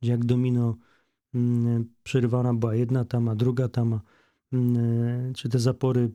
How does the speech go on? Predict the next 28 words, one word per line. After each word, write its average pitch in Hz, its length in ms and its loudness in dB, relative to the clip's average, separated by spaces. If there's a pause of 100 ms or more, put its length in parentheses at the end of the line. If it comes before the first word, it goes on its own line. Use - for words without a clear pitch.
(120)
mm, 120 1040 0 (120)
to - 120 -8
ciężko 156 360 -2
przewidzieć, 120 440 0
pani 117 220 0
redaktor. 113 500 -2 (420)
Natomiast, 139 580 -2
e, 131 260 0
można 139 340 2
się 139 140 -2
do 127 140 0
tego 131 240 0
przygotowywać 127 920 -2
latami, 127 540 -2
czyli, 117 300 -4 (220)
mm, 117 340 2
zbiorniki, 120 580 -2
które 113 440 -4
są 117 200 -6
potrzebne, 123 640 -2
zbiorniki 117 440 0
retencyjne, 120 680 -2 (640)
ale 147 120 -4
też, - 400 -4
e, 139 340 0 (300)
cała 139 300 0
polityka 131 500 0
dotycząca 120 840 0